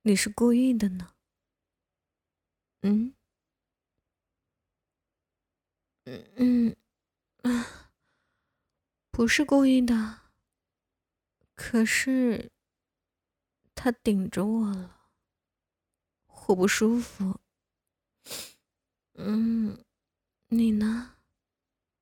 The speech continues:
你难受吗？要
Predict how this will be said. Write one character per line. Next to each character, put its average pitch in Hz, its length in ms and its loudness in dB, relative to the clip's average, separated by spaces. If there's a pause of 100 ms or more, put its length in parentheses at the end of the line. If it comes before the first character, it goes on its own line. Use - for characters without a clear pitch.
(680)
你 214 140 2
难 202 240 0
受 247 200 -2
吗？ 214 480 -4 (1500)
要 202 840 0